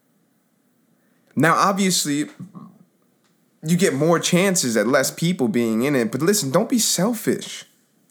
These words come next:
Get more people involved in this cash giveaway. Get more people, um, to basically repost and post and like, subscribe, comment, and do all that good stuff.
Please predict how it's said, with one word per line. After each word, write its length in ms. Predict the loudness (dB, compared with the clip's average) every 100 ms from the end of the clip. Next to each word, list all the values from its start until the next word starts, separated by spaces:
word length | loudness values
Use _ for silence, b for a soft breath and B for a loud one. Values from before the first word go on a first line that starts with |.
| -2
Get 160 | 0
more 200 | 2 0 0
people 640 | 0 0 0 -4 -6 -10 _
involved 720 | -4 -2 0 0 0 0 -4 -10 b b b
in 60 | -2
this 140 | 0
cash 360 | 0 0 0 -2
giveaway. 420 | -4 0 0 0
Get 200 | 0 -2
more 140 | -2
people, 540 | -4 -4 -4 -2 -2 -4 B B B B
um, 400 | 0 2 2 0
to 100 | 0
basically 400 | 0 0 0 -4
repost 600 | -2 -4 0 0 0 -2
and 120 | -4
post 400 | -2 -2 -2 -2
and 240 | -4 -4 -8 B B
like, 240 | 0 0
subscribe, 560 | -2 -4 -2 0 0 -2
comment, 440 | -4 -2 -2 -4
and 80 | -4
do 120 | -4
all 120 | -2 0
that 160 | 0
good 160 | -2 -4
stuff. 240 | -2 -4